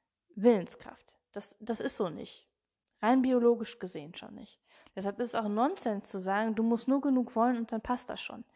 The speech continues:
Da spielen viel zu viele Faktoren mit rein. Nicht zuletzt auch deine Emotionen. Und ich erkläre dir gleich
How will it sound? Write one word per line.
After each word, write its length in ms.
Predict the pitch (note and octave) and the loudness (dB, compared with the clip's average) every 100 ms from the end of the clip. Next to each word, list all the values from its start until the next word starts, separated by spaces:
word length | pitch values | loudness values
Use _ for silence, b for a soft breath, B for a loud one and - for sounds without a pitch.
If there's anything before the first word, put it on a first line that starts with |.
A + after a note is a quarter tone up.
| B B B | B B B
Da 80 | - | -10
spielen 360 | - B3 B3+ B3+ | -4 2 2 2
viel 280 | - D#4 | 2 0
zu 160 | E4 C#4+ | 0 -6
viele 300 | - C4 C4 | -4 -4 -4
Faktoren 640 | - B3 B3 B3+ B3 A#3 | -4 -8 -2 2 2 2
mit 200 | A3+ - | -2 -2
rein. 300 | A3 G3 A3 - b b b | -4 -4 -8 -16 b b b
Nicht 280 | A3 A#3+ - | 2 2 -4
zuletzt 480 | B3+ B3+ B3+ - A#3+ | 0 2 0 -6 -8
auch 60 | |
deine 280 | A#3 A#3 A#3 | -2 0 0
Emotionen. 600 | A#3 B3+ B3+ C4+ G#3 - - _ _ _ _ _ _ _ _ | 0 0 0 -2 -2 -4 -16 _ _ _ _ _ _ _ _
Und 160 | G#3+ | 2
ich 80 | G#3 | 2
erkläre 440 | G3+ - G#3+ G3+ F#3 | 0 2 2 2 0
dir 140 | F3+ | -4
gleich 440 | F3 F3 G#3 - | -2 0 0 -2